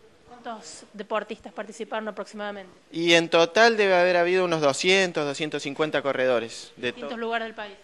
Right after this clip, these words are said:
Speaker 2: Claro, sí, sí, de distintos lugares. Había de Jujuy, de Mendoza, de Córdoba, de Tucumán. Sí, sí, casi todos los lugares.
Speaker 1: Un campeonato de tres fechas.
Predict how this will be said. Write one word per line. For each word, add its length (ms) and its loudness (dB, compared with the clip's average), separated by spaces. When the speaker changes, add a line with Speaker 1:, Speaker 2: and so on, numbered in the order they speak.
Speaker 2:
Claro, 440 8
sí, 180 -2
sí, 180 -2
de 120 -2
distintos 420 -6
lugares. 320 2
Había 200 2
de 120 0
Jujuy, 640 0
de 160 2
Mendoza, 640 4
de 100 0
Córdoba, 960 2
de 140 -6
Tucumán. 720 0
Sí, 240 -6
sí, 140 -6
casi 240 -2
todos 320 0
los 180 -8
lugares. 460 -6
Speaker 1:
Un 80 -20
campeonato 460 -6
de 80 -2
tres 180 -4
fechas. 400 -10